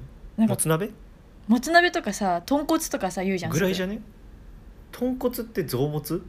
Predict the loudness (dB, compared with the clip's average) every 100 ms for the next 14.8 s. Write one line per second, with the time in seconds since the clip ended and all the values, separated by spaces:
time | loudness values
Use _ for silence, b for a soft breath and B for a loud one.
0 | 0 2 6 6 6 6 6 6 6 6
1 | 8 8 6 2 0 -6 -14 -18 B B
2 | B B B 4 4 6 4 4 0 0
3 | -6 -12 -8 -2 0 0 -2 -8 -14 -12
4 | -4 -2 2 4 6 4 0 -8 -20 -18
5 | B B B -18 B B B B -20 -20
6 | B B B B B B B -20 -20 -18
7 | -14 -12 -10 -10 -8 -8 -6 -6 -6 -6
8 | -8 -10 -10 -6 -4 -4 -6 -8 -16 -20
9 | -20 -20 -20 -20 -20 -10 -4 -4 -6 -6
10 | -4 -4 -6 -4 -4 -4 -4 -4 -2 0
11 | 2 2 0 -2 -2 -2 -4 -8 -6 -2
12 | 0 0 -2 -6 -4 -2 -2 -2 -4 -2
13 | 0 0 0 -4 -8 -4 -4 -2 -2 -2
14 | -4 -4 -2 -2 -4 -6 -8